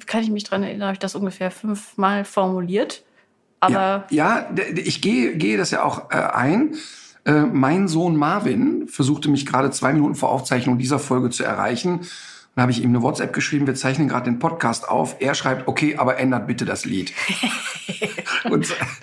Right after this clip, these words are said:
Speaker 2: das ist also der
Speaker 1: Siehste?
Speaker 2: Moment der Enterbung.
Speaker 1: Ja.
Speaker 2: Ähm, aber ich finde tatsächlich
Speaker 1: Aber er pflegt dich dann wahrscheinlich auch nicht, ne? Das musst du auch so sehen.
Speaker 2: Ich
Speaker 1: Das
Speaker 2: denke,
Speaker 1: ist ja
Speaker 2: so
Speaker 1: keine Einbahnstraße.
Speaker 2: so gesund wie ich bin, werde ich sowieso unsterblich sein.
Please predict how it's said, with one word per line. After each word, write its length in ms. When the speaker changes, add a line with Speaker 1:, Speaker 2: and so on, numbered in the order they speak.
Speaker 2:
das 220
ist 180
also 220
der 340
Speaker 1:
Siehste? 260
Speaker 2:
Moment 360
der 140
Enterbung. 1040
Speaker 1:
Ja. 200
Speaker 2:
Ähm, 480
aber 280
ich 100
finde 220
tatsächlich 320
Speaker 1:
Aber 120
er 100
pflegt 340
dich 140
dann 200
wahrscheinlich 560
auch 180
nicht, 260
ne? 120
Das 140
musst 200
du 60
auch 80
so 240
sehen. 340
Speaker 2:
Ich 100
Speaker 1:
Das 140
Speaker 2:
denke, 60
Speaker 1:
ist 80
ja 100
Speaker 2:
so 40
Speaker 1:
keine 260
Einbahnstraße. 920
Speaker 2:
so 160
gesund 320
wie 120
ich 140
bin, 220
werde 160
ich 100
sowieso 240
unsterblich 540
sein. 360